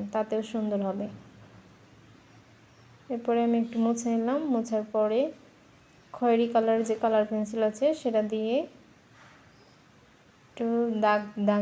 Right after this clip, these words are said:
দিয়ে নিচ্ছি। এখন কমলা কালারটা দিচ্ছি, কিন্তু এখানে আমার কালারটা দেওয়া একটু ভুল হয়েছে। কমলাটা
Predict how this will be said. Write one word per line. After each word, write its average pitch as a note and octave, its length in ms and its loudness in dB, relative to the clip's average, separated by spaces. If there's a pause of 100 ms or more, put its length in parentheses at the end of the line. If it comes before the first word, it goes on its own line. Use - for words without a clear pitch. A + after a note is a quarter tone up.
দিয়ে G#3 200 0
নিচ্ছি। G#3 320 -4 (840)
এখন A3+ 380 -2
কমলা A#3 340 2
কালারটা G#3 420 -2
দিচ্ছি, F#3+ 380 -6 (600)
কিন্তু A#3+ 220 0
এখানে B3 300 2 (200)
আমার A3+ 220 -2
কালারটা A3+ 420 -2
দেওয়া G#3+ 240 2
একটু G#3+ 220 -6
ভুল G#3 240 0
হয়েছে। A3 320 -2 (800)
কমলাটা A3+ 500 4